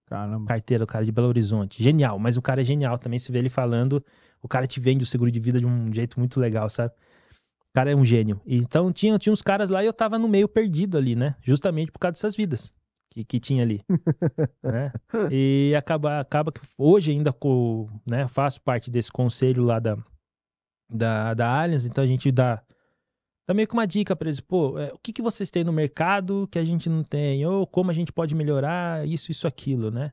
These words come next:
Speaker 2: Então, o
Speaker 1: E
Speaker 2: seguro
Speaker 1: é ativo isso? Como funciona?
Speaker 2: A, a cada X, X períodos, a cada dois, três meses, eles fazem uma call, ou a,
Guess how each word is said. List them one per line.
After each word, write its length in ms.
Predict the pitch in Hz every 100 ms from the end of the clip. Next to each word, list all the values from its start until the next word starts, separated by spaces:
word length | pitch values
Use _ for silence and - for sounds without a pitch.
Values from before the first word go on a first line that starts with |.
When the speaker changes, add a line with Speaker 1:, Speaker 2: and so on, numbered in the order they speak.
| _ _ _ _ -
Speaker 2:
Então, 240 | 123 143
o 20 |
Speaker 1:
E 40 | 151
Speaker 2:
seguro 220 | 139 139
Speaker 1:
é 40 | 139
ativo 680 | 131 131 - 233 147 117
isso? 340 | 185 233 139 117
Como 260 | - 175 156
funciona? 720 | - 135 120 123 110 104 101 _ 160
Speaker 2:
A, 380 | 170 175 175 175
a 80 |
cada 380 | 160 180 196 202
X, 720 | - 196 233 - - - - - _ _ _ _ _ -
X 240 | - 196
períodos, 680 | - 185 147 165 196 220 - _ _ -
a 80 | 131
cada 240 | 147 139
dois, 320 | 127 160 165
três 240 | - 147 127
meses, 580 | 131 151 165 175 -
eles 300 | 147 139 135
fazem 320 | - 135 123 135
uma 120 | 120
call, 460 | - 135 170 185
ou 420 | 180 143 139 143
a, 60 | 123